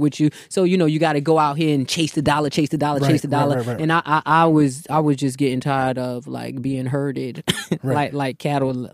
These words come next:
Speaker 1: you know what I'm saying?
Speaker 2: Right.
Speaker 1: So, uh,
Speaker 2: And, and at what point, 'cause you spoke about this before, at what point do you realize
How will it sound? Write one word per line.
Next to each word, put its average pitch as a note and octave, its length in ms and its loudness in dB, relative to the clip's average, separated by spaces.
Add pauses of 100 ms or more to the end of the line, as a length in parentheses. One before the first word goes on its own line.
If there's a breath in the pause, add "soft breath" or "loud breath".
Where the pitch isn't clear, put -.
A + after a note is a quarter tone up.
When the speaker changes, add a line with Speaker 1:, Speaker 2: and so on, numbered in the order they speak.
(100)
Speaker 1:
you D3+ 140 2
know D#3 100 6
what C#3+ 60 2
I'm C#3+ 80 0
saying? C#3+ 300 -2
Speaker 2:
Right. C#3 80 -2
Speaker 1:
So, C3 300 0
uh, A#2+ 260 -6 (640)
Speaker 2:
And, E3+ 160 2
and F#3+ 160 0
at F#3 120 4
what A#3+ 160 4
point, A3+ 340 0 (140)
'cause D3 160 0
you E3+ 80 -2
spoke E3+ 240 -2
about D3 240 0
this A#2+ 140 -6
before, - 380 -4
at C3 140 -2
what E3+ 160 4
point D3 320 -2
do C#3 80 0
you B2+ 140 2
realize A#2+ 680 0